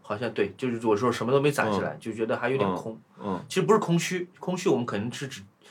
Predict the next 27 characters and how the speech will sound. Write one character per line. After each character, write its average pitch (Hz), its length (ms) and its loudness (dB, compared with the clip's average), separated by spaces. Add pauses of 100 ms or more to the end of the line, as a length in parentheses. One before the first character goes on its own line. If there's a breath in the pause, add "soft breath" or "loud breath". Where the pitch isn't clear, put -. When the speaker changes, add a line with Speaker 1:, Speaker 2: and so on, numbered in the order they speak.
(480 loud breath)
Speaker 1:
嗯， 95 320 -8 (480)
另 151 140 0
外 139 120 10
一 101 40 4
种 85 120 -6
意 85 60 -8
思， - 160 -14
应 127 100 -6
该 156 80 2
就 104 120 4
是 95 80 4
空， 131 240 -2
Speaker 2:
嗯。 135 80 -10 (180)
Speaker 1:
就 110 140 -4
是， 107 120 2
就 90 120 0
感 98 100 -2
觉 107 60 -6
挺 98 180 -14
空。 95 200 -14
Speaker 2:
嗯。 95 80 -14 (1300 loud breath)
Speaker 1:
还 156 300 -2
有 160 140 2
是 127 160 -6
什 113 180 -6
么 110 80 -2
呀？ 98 360 -4